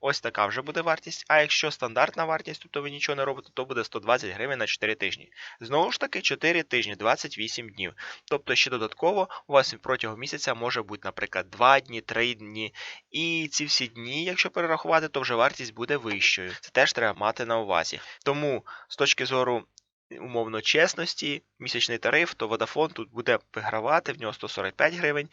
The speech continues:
Далі у нас іде LifeSell, тому що є можливість вибрати спеціальні тарифи. Далі вже йде Kyivstar, тому що Kyivstar у нас найдорожчий, що так, що так.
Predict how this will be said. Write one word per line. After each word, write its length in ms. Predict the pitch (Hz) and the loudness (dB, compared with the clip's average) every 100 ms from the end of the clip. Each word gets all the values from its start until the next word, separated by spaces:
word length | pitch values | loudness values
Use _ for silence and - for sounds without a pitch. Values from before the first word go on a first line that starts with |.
| - - | 0 8
Далі 240 | 139 123 | 8 8
у 100 | 113 | 2
нас 360 | 117 113 - - - - | 4 4 2 -6 -16 -12
іде 340 | 117 120 110 - | 2 6 6 4
LifeSell, 560 | 110 123 127 - 196 196 - - | 0 2 2 2 2 0 -6 -10
тому 200 | 156 160 | -4 -2
що 200 | - 165 | -2 -2
є 120 | 151 | -4
можливість 460 | 143 139 139 135 | -2 -2 -2 -2
вибрати 280 | 131 131 - | -4 -4 -6
спеціальні 420 | - 120 - 123 | -10 -2 0 0
тарифи. 360 | 120 123 120 107 | 0 0 0 2
Далі 240 | - 139 | 4 4
вже 160 | 110 107 | 2 -4
йде 100 | 107 | -4
Kyivstar, 420 | - 107 - 143 | -4 -6 0 0
тому 160 | - 101 | 0 -8
що 160 | - | -6
Kyivstar 220 | 98 120 113 | 0 0 0
у 40 | |
нас 140 | 98 | 0
найдорожчий, 600 | 104 113 110 123 123 - - | 0 0 2 2 2 0 -4
що 240 | - 110 | -2 0
так, 180 | 107 107 | 0 0
що 140 | - | -2
так. 180 | - - | -4 -10